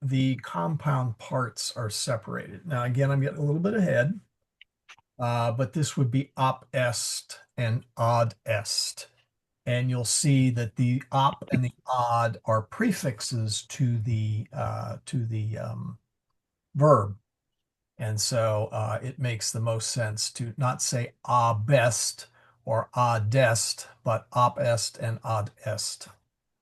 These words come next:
And we'll see that later on as well. So some of these we're getting ahead of things, but I wanted to kinda give you the, the flavor now. Lastly,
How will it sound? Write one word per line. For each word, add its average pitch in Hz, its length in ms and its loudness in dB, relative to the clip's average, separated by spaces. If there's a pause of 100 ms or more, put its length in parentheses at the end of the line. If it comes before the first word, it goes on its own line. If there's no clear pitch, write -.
(580)
And 107 260 -4
we'll 110 100 -2
see 113 260 -4
that 101 260 -4
later 98 300 -8
on 98 180 -6
as 101 140 -8
well. - 200 -6
So - 140 -4
some 262 240 4
of 196 60 6
these 127 280 6
we're 117 100 0
getting 113 260 -2
ahead 107 280 0
of 101 80 -4
things, 98 340 -6
but - 120 -6
I 110 80 0
wanted 113 280 -2
to 104 80 -4
kinda 107 440 -2 (220)
give 117 180 0
you 104 80 -2
the, 101 280 -6
the 110 140 -8
flavor 104 880 -4
now. 98 440 -4 (1200)
Lastly, 233 920 6